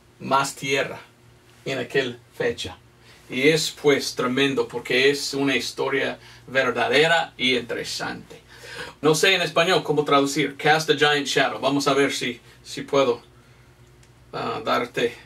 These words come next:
si está una traducción. Echa una sombra gigante, o gigántica, o algo así. Es una película interesante porque es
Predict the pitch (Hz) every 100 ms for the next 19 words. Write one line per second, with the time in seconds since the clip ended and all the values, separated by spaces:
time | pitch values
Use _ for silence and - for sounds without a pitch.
0 | - _ _ _ _ _ - - 127 139
1 | - 143 147 139 - - 139 131 - 123
2 | 120 - 139 123 - _ - 160 170 190
3 | 180 170 156 156 165 160 156 - 139 135
4 | 139 131 - - - - - - 123 135
5 | 143 135 117 113 110 127 139 123 - -
6 | - - - - - 147 147 165 156 147
7 | 143 143 147 139 139 127 - 143 143 143
8 | 135 123 127 127 143 143 - -